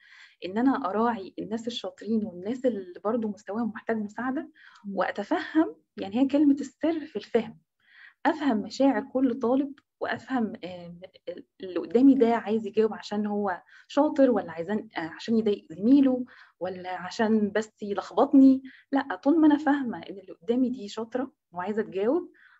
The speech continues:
Speaker 1: مقدرة شطارتك ومقدرة إن أنت عايزة تجاوبي، بس بفهمك بالراحة وبتكلم معاكي بهدوء. وفي الآخر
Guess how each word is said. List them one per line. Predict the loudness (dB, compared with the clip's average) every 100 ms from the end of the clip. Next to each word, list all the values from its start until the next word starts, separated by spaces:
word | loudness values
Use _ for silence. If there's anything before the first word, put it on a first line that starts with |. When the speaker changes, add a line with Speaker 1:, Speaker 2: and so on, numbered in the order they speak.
| _
Speaker 1:
مقدرة | -6 -6 2 4 4 2
شطارتك | -2 -2 -4 -4 -10 -10
ومقدرة | -10 -6 0 0 0
إن | -4 -4
أنت | -4 -2
عايزة | -4 -4
تجاوبي، | 0 0 0 -4 -6 -6
بس | -8 _ _ _ _ -6
بفهمك | -4 0 2 0 0
بالراحة | -2 -2 -4 -6 -6
وبتكلم | -6 -6 -4 -2
معاكي | -4 -6 -6
بهدوء. | -6 -4 -2 -4 -6 -20 -20 _ -10
وفي | -4 -2
الآخر | 0 -2 -2 -4